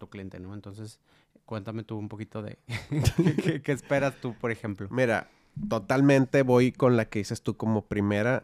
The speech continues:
Speaker 2: la actitud de servicio, ¿verdad? Cuando tienen actitud de servicio puede ser que la persona no tenga tanta experiencia y esté buscando, obviamente,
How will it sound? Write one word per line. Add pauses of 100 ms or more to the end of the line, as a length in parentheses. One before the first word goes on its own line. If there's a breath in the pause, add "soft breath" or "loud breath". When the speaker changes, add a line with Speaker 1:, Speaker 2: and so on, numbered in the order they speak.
Speaker 2:
la
actitud
de
servicio,
¿verdad?
Cuando
tienen
actitud
de
servicio
puede
ser
que
la
persona
no
tenga
tanta
experiencia
y
esté
buscando,
obviamente,